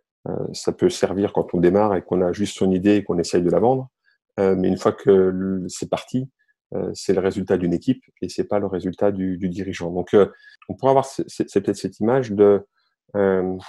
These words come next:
comment, comment se retrouver à être un bon coach ou un bon entraîneur. Il y a certainement des subtilités, mais je suis pas, je suis pas un pro des, des sports collectifs.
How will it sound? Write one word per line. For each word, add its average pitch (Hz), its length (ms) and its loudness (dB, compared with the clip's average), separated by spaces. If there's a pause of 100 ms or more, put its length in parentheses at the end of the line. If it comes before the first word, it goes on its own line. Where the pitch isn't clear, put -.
(140)
comment, 113 560 4
comment 107 240 -2
se - 120 -6
retrouver 104 380 0
à 98 440 4
être 95 220 -6
un 92 60 2
bon 90 220 -4
coach - 400 -2
ou 92 40 0
un 87 60 0
bon 92 160 2
entraîneur. 98 440 0
Il 95 40 -6
y - 40 -6
a - 40 -12
certainement 98 360 -2
des 90 80 -6
subtilités, 90 580 -6
mais 95 120 -4
je - 60 -10
suis - 140 -10
pas, 95 340 0 (520)
je - 120 -12
suis 82 60 -6
pas - 80 0
un 95 100 2
pro 113 200 0
des, 87 260 2
des 87 140 -6
sports - 260 -4
collectifs. - 520 -4